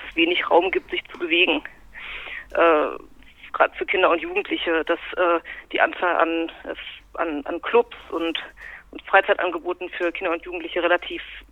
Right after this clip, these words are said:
begrenzt sind, dass aber auch zum Beispiel Angebote zu Ernährung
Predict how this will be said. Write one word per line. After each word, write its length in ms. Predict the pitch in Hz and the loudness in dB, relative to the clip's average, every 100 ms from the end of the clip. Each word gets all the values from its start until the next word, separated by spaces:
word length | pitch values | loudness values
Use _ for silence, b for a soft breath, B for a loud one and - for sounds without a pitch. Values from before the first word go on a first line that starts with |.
| _ - B B B _ | _ -20 B B B _
begrenzt 480 | - - 175 180 - - | -4 4 4 4 -10 -6
sind, 280 | 165 151 - - | -4 -4 -4 -2
dass 140 | 170 - - - | -2 -4 -8 0
aber 240 | 175 - | 4 4
auch 200 | 170 - | 4 -2
zum 180 | - - | -10 -6
Beispiel 220 | 170 - | -2 -2
Angebote 380 | 180 170 349 - - | -2 -4 -6 -8 -10
zu 180 | 349 320 B B B B B - _ - - - - | -10 -10 B B B B B -20 _ -20 -20 -20 -2
Ernährung 640 | - 185 175 185 175 156 | 2 4 6 4 4 0